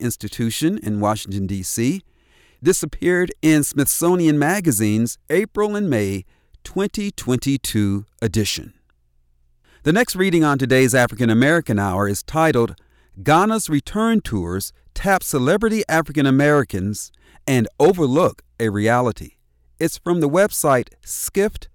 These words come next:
dot com. That's S K I F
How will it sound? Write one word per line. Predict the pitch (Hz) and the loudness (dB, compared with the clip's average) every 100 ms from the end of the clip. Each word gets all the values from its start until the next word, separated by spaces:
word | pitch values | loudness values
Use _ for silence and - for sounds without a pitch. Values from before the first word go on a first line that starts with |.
| _ | _
dot | - 120 - | -4 -4 -4
com. | - 120 107 107 160 - _ _ | -4 0 0 -2 -4 -10 _ _
That's | - 120 - - | -6 -6 -6 -8
S | 143 147 - | -4 -4 -6
K | 151 139 - | -6 -4 -4
I | 123 117 104 98 - | -4 -2 -4 -8 -8
F | 107 | -8